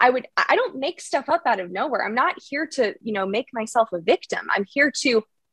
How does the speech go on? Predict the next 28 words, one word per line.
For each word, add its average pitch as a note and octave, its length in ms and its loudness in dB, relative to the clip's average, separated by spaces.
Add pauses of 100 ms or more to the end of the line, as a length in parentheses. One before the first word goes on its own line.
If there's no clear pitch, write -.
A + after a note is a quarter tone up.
(100)
literally B3+ 720 4
explain B3 800 -2
the A#3 80 0
experiences A#3+ 760 -4
that G3 100 2
I G3+ 100 4
have A3+ 200 -4
gone C4+ 300 2
through. F#3 200 -2
And G3+ 100 0
I G#3 160 -2
think F#4+ 180 0
that B3+ 140 0
the A#3 100 4
original, A3+ 640 4 (400)
you G#3 160 -10
know, G3+ 160 0
theory C#4+ 520 0
of A3 120 2
the G#3+ 180 -8
O C#4 120 0
C C#4 220 -6
D C4+ 160 -6
and B3+ 80 -8
the G#3+ 100 -6
anxiety G#3+ 500 -2
kind G#3 160 -14
of F#3+ 80 -16